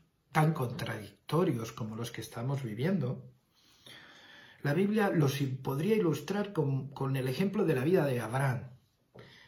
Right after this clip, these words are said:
donde dice Romanos capítulo cuatro, dieciocho, "Esperando incluso cuando pareciera cerrado el camino a la esperanza, creyó Abraham que llegaría a convertirse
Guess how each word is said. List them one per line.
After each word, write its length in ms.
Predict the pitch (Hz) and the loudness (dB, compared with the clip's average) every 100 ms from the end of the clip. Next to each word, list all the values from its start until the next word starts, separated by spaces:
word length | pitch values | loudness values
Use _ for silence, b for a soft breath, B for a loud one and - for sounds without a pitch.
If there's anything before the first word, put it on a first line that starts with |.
| B B B B 139 | B B B B -4
donde 680 | 139 135 135 131 123 - - | 0 0 0 -2 -6 -10 -8
dice 600 | 135 196 - 147 131 - | 0 0 2 2 0 -2
Romanos 400 | 135 143 160 156 | -2 2 2 2
capítulo 520 | 147 147 139 139 135 | -2 -2 0 0 2
cuatro, 340 | 147 143 135 127 | 2 0 -2 -2
dieciocho, 800 | 131 120 123 139 135 - - B B B B B | -2 -2 0 0 -2 -6 -8 B B B B B
"Esperando 500 | 147 - 147 190 220 | -6 0 2 4 4
incluso 800 | 190 - 202 208 - 226 214 - | 4 2 0 0 2 0 0 0
cuando 360 | 160 143 143 131 | 2 4 4 2
pareciera 640 | 139 139 - 196 214 202 | 2 2 0 -2 0 -2
cerrado 600 | 190 165 143 160 196 202 185 | 0 0 2 2 2 2 0
el 100 | - | 0
camino 480 | 131 135 180 185 | 0 2 4 4
a 80 | 160 | 4
la 80 | 143 | 2
esperanza, 800 | - - 127 147 135 - 113 - | -2 -2 2 4 2 -2 -8 -2
creyó 440 | 151 131 185 233 | 0 2 6 8
Abraham 520 | 208 151 165 156 127 | 8 6 2 2 0
que 100 | 127 | -2
llegaría 480 | 123 127 123 139 160 | -2 0 0 4 4
a 60 | 143 | 4
convertirse 880 | 131 120 113 - 147 127 - 123 | 2 0 -2 -2 0 0 -2 -4